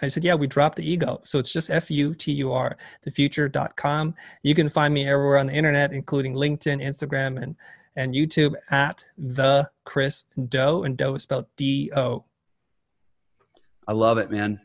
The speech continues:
Speaker 2: And, and I've checked out a number of videos on the Future YouTube channel, and, and I love it. I love what you're doing. I love how you're doing it.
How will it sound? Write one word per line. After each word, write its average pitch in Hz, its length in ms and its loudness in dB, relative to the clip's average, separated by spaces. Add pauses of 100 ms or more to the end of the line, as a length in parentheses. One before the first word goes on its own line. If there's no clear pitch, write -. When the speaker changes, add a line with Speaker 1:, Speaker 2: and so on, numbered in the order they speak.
Speaker 2:
And, 113 180 2
and 120 160 4
I've 151 240 4
checked 156 300 2
out 139 280 4
a 131 40 2
number 135 260 6
of 120 60 2
videos 123 400 4
on 120 100 2
the 117 60 2
Future 123 380 -2
YouTube 117 380 -4
channel, 113 440 -2
and, 107 280 -4
and 107 160 -4
I 107 60 -2
love 110 280 2
it. 98 200 0
I 104 80 -4
love 113 240 2
what 113 120 0
you're 104 100 -4
doing. 110 260 0
I 107 40 0
love 107 200 2
how 117 80 -4
you're 107 160 -2
doing 120 240 -6
it. 120 120 -4